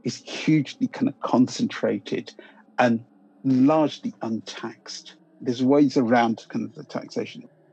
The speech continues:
And in terms of kind of investment in pension funds, and I think I've covered this kind of before, they should go into kind of provision of kind of material infrastructure. There's no reason why it can't be.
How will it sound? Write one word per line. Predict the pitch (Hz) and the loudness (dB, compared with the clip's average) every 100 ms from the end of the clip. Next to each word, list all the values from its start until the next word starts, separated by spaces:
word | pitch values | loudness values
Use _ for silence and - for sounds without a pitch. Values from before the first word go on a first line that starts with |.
| - | 0
And | 190 | 0
in | |
terms | 185 240 233 | 4 4 4
of | - | 2
kind | 185 | 6
of | 156 | 6
investment | 135 151 - 151 | 6 4 2 2
in | 135 143 | 2 2
pension | 131 127 127 113 | 4 2 2 -2
funds, | 120 117 | 0 2
and | 147 | 2
I | |
think | - 233 | 4 4
I've | 160 - | 4 2
covered | - 139 117 | 0 2 2
this | 117 - | -2 -8
kind | - 123 | -4 -2
of | 110 | -2
before, | 131 - 113 - - _ _ _ - | -4 0 0 -2 -8 _ _ _ 0
they | 160 | 0
should | 151 185 - | 2 -2 4
go | 196 190 | 6 8
into | 147 135 - | 6 4 2
kind | 135 | 2
of | 120 | 2
provision | - 117 123 127 110 | 0 -2 0 2 0
of | - | 0
kind | - | 2
of | 127 | 4
material | 117 - 131 117 110 - | 4 2 2 2 0 -2
infrastructure. | 131 - - - - - 120 | -4 -4 -10 -10 -8 -6 -2
There's | 170 151 | 0 4
no | 190 | 4
reason | 196 165 156 143 | 4 2 2 4
why | 135 127 | 6 4
it | 104 | 2
can't | - 131 120 - | -2 0 0 -4
be. | - 110 | -8 -12